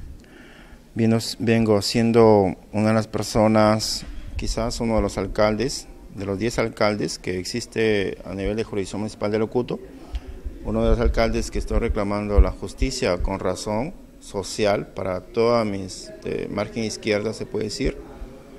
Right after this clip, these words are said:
y a nivel de territorio de la municipalidad de Locuto.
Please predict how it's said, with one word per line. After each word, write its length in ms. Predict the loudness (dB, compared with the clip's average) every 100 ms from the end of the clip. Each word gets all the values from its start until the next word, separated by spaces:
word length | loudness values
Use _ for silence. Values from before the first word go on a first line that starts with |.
| -20 -20 -18
y 500 | -4 2 4 2 0 -12 -20 -20 -6
a 80 | -4
nivel 240 | -2 -2
de 100 | -2
territorio 540 | -2 -2 0 2 4 4
de 60 |
la 60 | 2
municipalidad 320 | -2 -2 0
de 20 |
Locuto. 580 | -2 -2 -4 -4 -14 -18